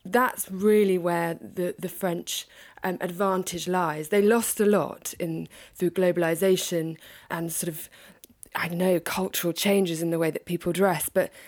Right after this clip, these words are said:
they didn't lose everything. So they've managed, they've got something, when we're talking about regeneration, they've got something to, to work with, and they've got that story. I mean, I suppose when you're thinking about France, it, it, you, you, I mean,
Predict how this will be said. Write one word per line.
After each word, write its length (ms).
they 120
didn't 540
lose 380
everything. 560
So 120
they've 200
managed, 460
they've 140
got 220
something, 520
when 120
we're 60
talking 300
about 260
regeneration, 880
they've 140
got 200
something 420
to, 280
to 180
work 420
with, 260
and 120
they've 160
got 160
that 180
story. 760
I 80
mean, 340
I 120
suppose 460
when 140
you're 100
thinking 360
about 260
France, 480
it, 120
it, 420
you, 200
you, 320
I 40
mean, 420